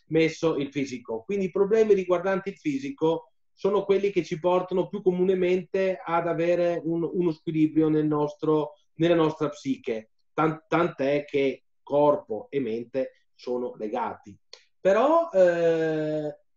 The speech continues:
problemi riguardanti il fisico, ma anche problemi riguardanti le relazioni interpersonali. È un altro campanello d'allarme, un'altra questione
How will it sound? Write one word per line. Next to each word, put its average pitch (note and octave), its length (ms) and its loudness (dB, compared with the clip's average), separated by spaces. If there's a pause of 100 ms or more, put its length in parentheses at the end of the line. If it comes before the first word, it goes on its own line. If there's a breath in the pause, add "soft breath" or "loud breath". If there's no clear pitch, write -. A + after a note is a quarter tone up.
problemi C#3+ 480 0
riguardanti D3 480 -2
il - 60 -14
fisico, F#3 720 -2
ma G3 240 -2
anche C4 280 -2
problemi F3+ 460 -2
riguardanti F3 680 -2
le F3 100 -2
relazioni E3+ 480 0
interpersonali. B2 960 -8
È A#3 160 2
un G3+ 140 2
altro C#4+ 340 0
campanello C#3 520 -2
d'allarme, B2+ 480 -2
un'altra F3 420 -2
questione F3 680 2